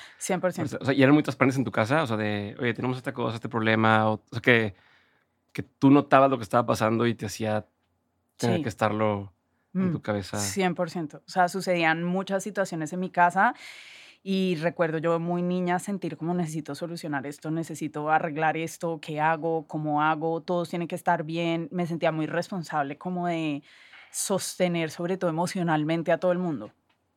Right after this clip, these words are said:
Speaker 1: Eso
Speaker 2: Mm.
Speaker 1: sí,
Speaker 2: ¿Y,
Speaker 1: duro.
Speaker 2: y cuándo sientes que pudiste empezar a hablar de esto?
Speaker 1: Uf, hace poco, la verdad. Yo creo que por ahí unos cinco años.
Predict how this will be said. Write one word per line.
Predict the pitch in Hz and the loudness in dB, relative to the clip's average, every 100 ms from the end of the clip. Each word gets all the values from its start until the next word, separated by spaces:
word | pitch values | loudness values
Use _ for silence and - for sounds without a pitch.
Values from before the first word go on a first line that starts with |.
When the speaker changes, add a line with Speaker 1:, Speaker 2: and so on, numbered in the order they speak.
| - | -4
Speaker 1:
Eso | 120 107 101 | -2 0 -2
Speaker 2:
Mm. | 123 | -6
Speaker 1:
sí, | 170 139 _ _ _ _ _ - | -8 -8 _ _ _ _ _ -6
Speaker 2:
¿Y, | 135 | -4
Speaker 1:
duro. | 151 - | -4 -6
Speaker 2:
y | 139 | -4
cuándo | - 131 | 0 0
sientes | 123 127 131 | 0 -4 -6
que | 135 | -8
pudiste | 120 - | -6 -8
empezar | 123 113 | -8 -8
a | |
hablar | 113 110 | -8 -8
de | 110 | -10
esto? | 104 - 117 _ _ _ _ _ _ | -12 -16 -20 _ _ _ _ _ _
Speaker 1:
Uf, | 214 208 185 - - | -6 -4 -6 -10 -6
hace | 170 156 175 175 180 175 | -6 -2 0 0 0 0
poco, | 190 185 190 208 160 127 - - | 2 2 2 -2 -2 -6 -14 -8
la | 175 170 | -2 -2
verdad. | 165 151 160 160 135 _ _ _ | -2 -2 -2 -4 -6 _ _ _
Yo | - 156 | -10 -10
creo | - | -10
que | 160 | -10
por | 180 196 | 0 2
ahí | 170 | 2
unos | 165 175 | 0 -4
cinco | - 190 185 190 | -4 -4 0 2
años. | 190 277 - | 2 0 -4